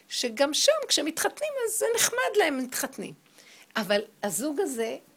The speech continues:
המבט שלהם לא הפסיק, שעה הם הסתכלו אחד על השני. הם זיהו שהם הזיווג אחד של השני, ואיך קרה שהם לא נפגשו עד עכשיו? הם, אה, היו כל אותו יום ביחד, ב-,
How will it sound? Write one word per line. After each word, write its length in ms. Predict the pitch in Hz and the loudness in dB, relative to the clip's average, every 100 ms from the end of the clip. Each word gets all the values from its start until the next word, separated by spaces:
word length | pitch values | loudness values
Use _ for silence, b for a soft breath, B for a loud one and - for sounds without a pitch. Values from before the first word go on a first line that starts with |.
| - | -2
המבט 440 | 214 208 196 277 | 2 2 2 0
שלהם 240 | - 277 262 | 0 -2 0
לא 120 | 247 | 2
הפסיק, 440 | 262 - 277 - - | 0 0 -2 -4 -6
שעה 340 | - - 277 | 4 6 6
הם 100 | 302 | 4
הסתכלו 360 | 262 220 - 190 | 2 0 -2 -4
אחד 200 | 202 196 | -4 -4
על 80 | |
השני. 220 | 180 - 196 B B - | -8 -8 -10 B B 6
הם 140 | 285 | 8
זיהו 360 | 175 254 254 269 | 8 6 4 2
שהם 240 | 247 233 | 2 2
הזיווג 400 | 214 226 240 214 | 0 0 -2 -4
אחד 200 | 214 208 | -4 -4
של 160 | 214 202 | -4 -4
השני, 340 | - 196 190 | -6 -6 -8
ואיך 320 | 180 208 247 - | -8 -6 -6 -6
קרה 260 | 233 220 220 | -8 -6 -6
שהם 180 | 214 190 | -8 -10
לא 80 | |
נפגשו 420 | 196 208 180 - 185 | -12 -10 -10 -8 -8
עד 120 | 175 | -10
עכשיו? 260 | - - - _ - _ _ _ _ _ 220 _ _ _ B B B B B - | -14 -14 -16 _ -20 _ _ _ _ _ _ _ _ _ B B B B B -2
הם, 320 | 254 247 240 | 0 0 -2
אה, 220 | 226 226 | -4 -4
היו 440 | 220 240 240 247 - - | -4 -4 -6 -6 -10 -8
כל 320 | 240 233 233 | 0 2 2
אותו 260 | 233 233 220 | -2 -2 -2
יום 220 | 214 208 | 0 -2
ביחד, 460 | 196 196 185 185 180 | -2 0 -2 -4 -4
ב-, 60 | 202 | -4